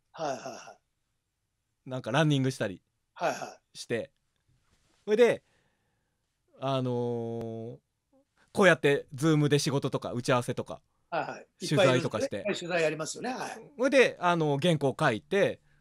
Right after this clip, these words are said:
Speaker 1: はい、はい。
Speaker 2: ご飯食べて、犬撫でて寝る。
Speaker 1: <laughs>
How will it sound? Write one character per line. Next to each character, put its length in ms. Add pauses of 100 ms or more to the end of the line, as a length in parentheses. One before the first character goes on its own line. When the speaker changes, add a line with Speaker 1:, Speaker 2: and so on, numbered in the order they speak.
Speaker 1:
は 100
い、 20
は 300 (160)
い。 60 (280)
Speaker 2:
ご 140
飯 240
食 100
べ 120
て、 220
犬 220
撫 140
で 100
て 120
寝 180
る。 180 (440)
Speaker 1:
<laughs> 540